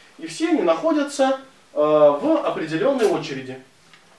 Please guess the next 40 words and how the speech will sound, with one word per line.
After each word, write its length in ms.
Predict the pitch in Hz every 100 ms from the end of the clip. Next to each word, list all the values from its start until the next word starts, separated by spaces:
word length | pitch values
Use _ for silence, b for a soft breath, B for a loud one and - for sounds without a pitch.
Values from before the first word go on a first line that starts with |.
| - 214
Кто-нибудь 240 | 220 220
видел, 360 | 285 254 196 165
как 200 | 208 220
стоят 480 | - 156 202 -
в 60 | 135
Одессу 540 | 131 - 247 - 156
или 140 | 135 123
там 240 | 123 110
в 40 | 113
Сингапур, 720 | 131 127 123 208 247 233 156
э, 760 | 135 127 120 117 113 110 110 110
собственно, 640 | - 131 - 127 123 120 B B B -
корабли 460 | 165 160 151 185 214
на 140 | 170
рейде? 320 | 131 113 110 - _ _ _ _ _ _
Все 140 | - 302
они 100 | 294
стоят 240 | 240 -
в 60 | 147
очереди. 420 | 147 131 113 110 - _ _ b b _
То 40 | 135
есть 80 | 151
один 280 | 285 339
корабль, 320 | 320 269 247 151
за 120 | 311
ним 120 | -
другой, 240 | - 302
за 60 | 247
ним 80 | 156
третий. 200 | 135 -
Первый 260 | 170 135
заходит 360 | 131 151 339 330
в 40 |
порт, 240 | - 269 269 - -
остальные 340 | - - 262
двигаются. 480 | - 131 127 - 339
И 20 |
вот 200 | 330 -
так, 160 | 269 285
собственно, 560 | 214 208 - 160 120